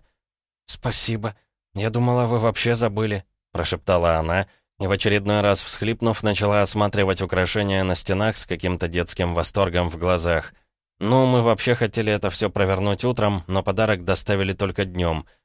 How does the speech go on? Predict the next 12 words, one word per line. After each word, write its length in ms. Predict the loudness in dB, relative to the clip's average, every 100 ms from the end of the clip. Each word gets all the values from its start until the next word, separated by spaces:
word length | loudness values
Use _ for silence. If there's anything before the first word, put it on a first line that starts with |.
| _
поэтому 420 | 0 0 2 0
мы 140 | 0 0
откладывали 500 | 0 0 0 0 -2
поздравления 760 | -2 -2 -2 0 0 0 -2
сколько 360 | -2 -4 -2 -2
могли. 440 | -2 -2 -4 -6 _ _ _ _ _ _ _ _ _ _ _
«А 100 | -2
вот 180 | 0 2
это 240 | 2 4
от 80 | 2
всех 300 | 2 0 2
нас». 380 | 2 2 0